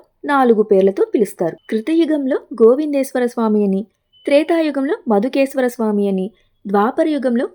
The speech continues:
జయంతీశ్వర స్వామి అని, కలియుగంలో శ్రీముఖలింగేశ్వర స్వామిగా పిలువబడుచున్నారు. ఈ క్షేత్రంనకు శ్రీ మహావిష్ణువు పద్మనాభగిరిపై క్షేత్రపాలకుడిగా ఉన్నారు. ఈ ఆలయం నిర్మాణం క్రీస్తుపురం ఎనిమిదవ శతాబ్దంలో కోడగంగదేవర త్రికలింగాధిపతి శ్రీమాత్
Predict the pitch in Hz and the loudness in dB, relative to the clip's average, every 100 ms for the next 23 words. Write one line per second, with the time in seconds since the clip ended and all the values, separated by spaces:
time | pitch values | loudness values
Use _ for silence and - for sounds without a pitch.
0 | 226 190 202 269 381 302 277 247 233 220 | -4 0 0 0 -2 -2 -2 -2 -2 -2
1 | 202 190 180 175 - _ _ _ - 247 | -2 -2 -2 -6 -12 _ _ _ -6 -2
2 | 269 349 320 269 247 440 - - 269 277 | 4 4 2 0 -2 -4 -8 -10 -4 -2
3 | 320 294 277 247 240 247 226 226 208 196 | -2 -2 -2 0 0 0 0 0 0 0
4 | 277 539 - 415 269 214 190 - 170 156 | 0 -2 4 4 6 4 2 -2 -4 -4
5 | - _ 277 466 - 359 330 302 285 262 | -6 _ 0 2 2 0 0 -4 -4 -4
6 | 370 - - 311 202 175 240 381 359 294 | -4 -4 -6 -2 -2 -2 -2 -2 -2 -4
7 | 269 - - _ _ - 277 285 349 339 | -6 -6 -10 _ _ -2 -2 0 -2 -2
8 | 320 294 269 254 269 - - - 247 311 | -2 -4 -4 -2 -2 -2 -2 2 2 2
9 | 285 226 202 190 240 480 240 185 170 - | 0 2 2 2 2 0 0 0 -2 -6
10 | _ _ 339 311 294 302 294 277 269 269 | _ _ -2 -2 -4 -4 -2 -2 0 -2
11 | 320 - - 320 311 339 294 285 - - | -4 -8 -4 -2 -2 -2 0 0 -2 -6
12 | 277 311 311 294 247 247 226 214 214 214 | -2 -2 -2 -2 -4 -2 0 2 2 0
13 | - _ 277 311 277 277 240 247 233 220 | -6 _ 2 2 2 0 0 4 4 4
14 | 202 277 _ _ - 277 311 294 240 240 | 2 -2 _ _ -6 -2 -2 0 0 0
15 | 233 208 185 247 - - 302 294 285 | 0 0 -2 -4 -8 -6 -4 -2 -4